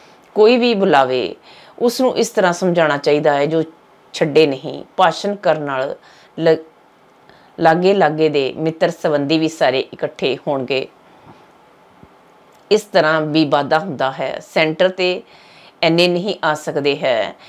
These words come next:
ਇਹ ਚੰਗੀ ਯੁਕਤੀ ਹੈ। ਅਜਿਹੀ ਮਿਹਨਤ ਕਰਨੀ ਚਾਹੀਦੀ ਹੈ। ਮਿਹਨਤ ਦਾ ਤਰੀਕਾ ਮੁਸ਼ਕਿਲ ਕਿਸੇ ਨੂੰ ਆਉਂਦਾ ਹੈ।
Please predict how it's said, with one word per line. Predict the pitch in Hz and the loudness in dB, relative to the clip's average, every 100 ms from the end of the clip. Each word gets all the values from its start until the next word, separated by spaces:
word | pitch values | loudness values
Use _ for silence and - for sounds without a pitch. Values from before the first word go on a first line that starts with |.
| - - | -20 -2
ਇਹ | 202 | -2
ਚੰਗੀ | 196 165 175 170 | 0 0 0 -2
ਯੁਕਤੀ | 151 - 151 147 | -6 -6 -4 -4
ਹੈ। | 156 131 - - | -2 -4 -2 -2
ਅਜਿਹੀ | 165 175 208 | 2 0 0
ਮਿਹਨਤ | 185 170 185 156 | -2 -2 -4 -4
ਕਰਨੀ | - 147 143 | -2 -2 -2
ਚਾਹੀਦੀ | 139 139 135 143 | -4 -4 -2 -4
ਹੈ। | 143 - - - - - - - | -4 -6 -10 -20 -20 -20 -14 0
ਮਿਹਨਤ | 185 180 202 233 | 4 4 2 2
ਦਾ | 226 | 0
ਤਰੀਕਾ | 226 170 165 160 | 0 -2 2 2
ਮੁਸ਼ਕਿਲ | 165 151 - 170 139 117 - | 0 -6 -4 0 0 0 -4
ਕਿਸੇ | 170 185 | -2 0
ਨੂੰ | 175 147 131 - _ - | 0 -2 -6 -12 _ -6
ਆਉਂਦਾ | 151 143 143 | -2 0 -2
ਹੈ। | 143 135 - | -2 -10 -12